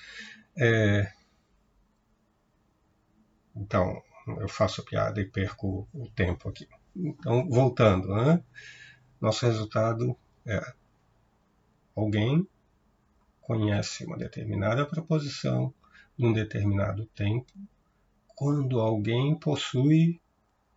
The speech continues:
crença verdadeira justificada, quando alguém possui essas três propriedades. Bom, é,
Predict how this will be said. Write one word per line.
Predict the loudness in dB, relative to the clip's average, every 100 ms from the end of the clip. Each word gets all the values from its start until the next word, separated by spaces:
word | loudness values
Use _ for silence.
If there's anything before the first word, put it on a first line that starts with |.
| _
crença | -2 0 0 -2 -6 -6 -6 -4
verdadeira | 0 2 2 2 0 0 -2 -4 _ -6
justificada, | -6 -6 -10 -4 -2 -2 -4 -18 -12
quando | -4 -2
alguém | 0 0 0
possui | -2 -4 -2 -2
essas | 0 -4 -4
três | -4 -4 -4
propriedades. | -6 -4 -2 0 -2 -6 -10 -14 -16 _ _ -20 -20 -20 -20 -20 -20 _ _ _ _
Bom, | 2 2 2 -6 0
é, | 4 4 0 -4